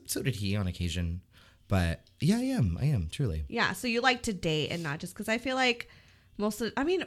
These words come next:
Speaker 2: I mean, even for heterosexuals, it's like, it's always hard to go on these dating apps and just try to see, like, okay, what are your intentions?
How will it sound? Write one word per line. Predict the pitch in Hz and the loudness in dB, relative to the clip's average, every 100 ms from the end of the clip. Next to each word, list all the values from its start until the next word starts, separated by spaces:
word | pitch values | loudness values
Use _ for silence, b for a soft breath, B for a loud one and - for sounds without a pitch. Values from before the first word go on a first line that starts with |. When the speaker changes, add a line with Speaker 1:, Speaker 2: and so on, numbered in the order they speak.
| - | 2
Speaker 2:
I | |
mean, | 294 262 | 2 4
even | 277 415 | 2 0
for | - | 2
heterosexuals, | 262 208 180 196 185 - 170 165 | 4 4 4 2 0 2 0 0
it's | 170 | 0
like, | 185 170 | 2 0
it's | - 180 | -2 -4
always | - 196 190 | 2 2 2
hard | - 190 165 165 | 2 2 2 0
to | |
go | 180 175 | -2 -2
on | 165 | 0
these | 165 156 | -4 -4
dating | 170 156 147 | -4 -2 -4
apps | 139 127 170 | -2 -4 -4
and | 165 | -8
just | 165 - - - b b b b | -8 -8 -12 -20 b b b b
try | - - 202 | -10 -2 0
to | 185 | 0
see, | 185 180 170 | 0 0 0
like, | 156 147 - | 0 -4 -4
okay, | - 170 | -2 0
what | 160 165 170 170 | 0 -2 2 4
are | 170 | 6
your | 170 160 143 | 4 4 2
intentions? | 156 190 156 - - - 202 202 - | 2 0 0 -2 -4 -4 -6 -6 -4